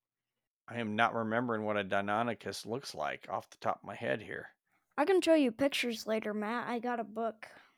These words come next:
Speaker 2: with it in it,
Speaker 1: I
Speaker 2: so.
Speaker 1: will. I'll, I'll,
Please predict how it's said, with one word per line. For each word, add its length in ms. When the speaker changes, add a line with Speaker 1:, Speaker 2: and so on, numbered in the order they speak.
Speaker 2:
with 180
it 220
in 160
it, 160
Speaker 1:
I 40
Speaker 2:
so. 40
Speaker 1:
will. 300
I'll, 380
I'll, 420